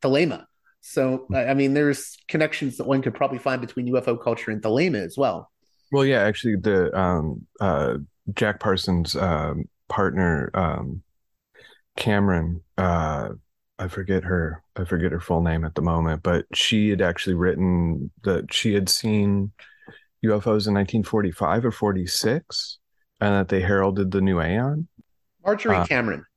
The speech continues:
Speaker 2: Marjorie Cameron,
Speaker 1: Who I
Speaker 2: yeah.
Speaker 1: believe at one point became a muse for Kenneth Anger, of all people.
Speaker 2: Yeah, she was
Speaker 1: So
Speaker 2: in, she was in, uh, uh, Inauguration of the Pleasure Dome, I think
Speaker 1: Right.
Speaker 2: it was.
Speaker 1: But, but go on,
Speaker 2: Uh,
Speaker 1: what, what, what you were
Speaker 2: yeah.
Speaker 1: saying before about, um, Cameron.
Speaker 2: She, she said that she had seen U F Os in nineteen forty-five,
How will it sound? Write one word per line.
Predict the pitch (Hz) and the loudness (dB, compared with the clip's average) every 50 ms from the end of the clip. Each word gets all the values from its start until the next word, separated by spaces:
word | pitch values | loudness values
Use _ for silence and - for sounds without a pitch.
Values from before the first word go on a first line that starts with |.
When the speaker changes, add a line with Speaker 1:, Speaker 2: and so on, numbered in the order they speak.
| _ _ _ _ _ - - | _ _ _ _ _ -6 -2
Speaker 2:
Marjorie | 104 101 107 101 - 117 107 | 0 2 2 2 2 0 -2
Cameron, | 95 - 98 92 92 92 | -2 0 0 2 4 4
Speaker 1:
Who | 190 | 4
I | 196 202 - | 4 4 4
Speaker 2:
yeah. | 202 196 | 2 2
Speaker 1:
believe | - 269 233 | 4 2 2
at | 208 160 | 2 0
one | 180 190 190 | 0 -2 -2
point | - - 196 165 - | -4 -4 -4 -4 -4
became | - - - 156 143 135 | -6 -4 -2 -2 0 0
a | |
muse | 123 127 143 160 170 165 - - - | 0 2 2 2 2 2 -2 -6 -12
for | - - - 120 123 123 120 107 - - _ _ _ _ _ | -6 -2 0 2 2 2 0 -2 -6 -12 _ _ _ _ _
Kenneth | - 156 143 147 - | -4 -2 -2 0 0
Anger, | 175 190 175 143 | -2 0 0 -2
of | 107 - | -4 -2
all | 113 110 104 | -2 -4 -4
people. | - - - 123 113 98 | -4 -2 2 2 4 4
Speaker 2:
Yeah, | 92 - | 2 0
she | - 127 | 0 2
was | 117 117 117 | 2 2 2
Speaker 1:
So | 120 | 2
Speaker 2:
in, | 113 110 110 | 2 2 2
she | - - - | 0 0 2
was | 117 117 110 127 | 2 2 2 2
in, | 117 117 117 110 101 | 2 4 4 4 4
uh, | 92 87 85 82 78 85 80 - - - | 4 4 2 4 2 2 0 0 -2 -2
uh, | 92 92 87 85 78 76 85 | 0 0 2 2 2 2 2
Inauguration | 98 90 90 90 87 90 87 85 82 - - 98 | 2 2 2 2 0 0 0 0 -2 -2 -2 -2
of | 80 | -2
the | 82 | -2
Pleasure | 82 - - 87 92 98 110 | -2 -2 0 0 0 0 0
Dome, | 107 117 117 117 117 | 0 0 2 2 0
I | 113 | 0
think | - - | 0 0
Speaker 1:
Right. | 117 110 | 0 2
Speaker 2:
it | 123 | 2
was. | 90 104 120 127 131 _ - - - | 2 2 0 0 -2 _ -14 -6 -2
Speaker 1:
But, | 170 160 - 170 | -2 0 0 0
but | 190 185 | 0 0
go | 247 233 208 | 2 2 2
on, | 185 98 92 | 2 2 0
Speaker 2:
Uh, | 87 | 0
Speaker 1:
what, | 98 147 - - - | -2 -4 -4 -6 -4
what, | 107 156 160 156 156 143 139 - 147 | -2 -2 -2 -2 -4 -6 -6 -2 -2
what | 170 170 170 | -2 0 2
you | 160 | 2
were | 151 143 | 2 4
Speaker 2:
yeah. | 123 | 4
Speaker 1:
saying | 135 160 147 | 2 2 2
before | 135 - - 160 151 | 0 0 0 0 0
about, | 139 139 123 - - - 127 | 0 0 -2 -4 -6 -6 -2
um, | 127 123 120 117 110 - | 0 0 0 0 -2 -6
Cameron. | - - 135 117 110 104 - 139 - _ _ _ _ _ _ _ _ _ _ - | -6 -4 -2 -2 -2 -4 -6 -10 -12 _ _ _ _ _ _ _ _ _ _ -4
Speaker 2:
She, | - - - 131 135 139 131 120 110 | -2 0 2 2 4 2 2 0 -2
she | - - - 139 | -4 -4 -4 -2
said | - - 156 127 | 0 0 0 0
that | 113 95 - | 0 -2 0
she | - 117 | 0 0
had | 107 98 - | 0 0 0
seen | - 113 104 | 0 2 2
U | 101 101 95 | 4 4 2
F | 95 - - | 2 2 2
Os | 101 101 92 98 | 2 2 2 2
in | 95 90 87 87 | 0 0 2 2
nineteen | 87 98 95 - 107 98 | 2 2 0 0 0 -2
forty-five, | 87 - 98 95 87 82 82 - 104 98 92 82 - - - 82 - | 0 0 0 0 0 -2 -2 0 0 2 2 0 -2 -4 -8 -12 -14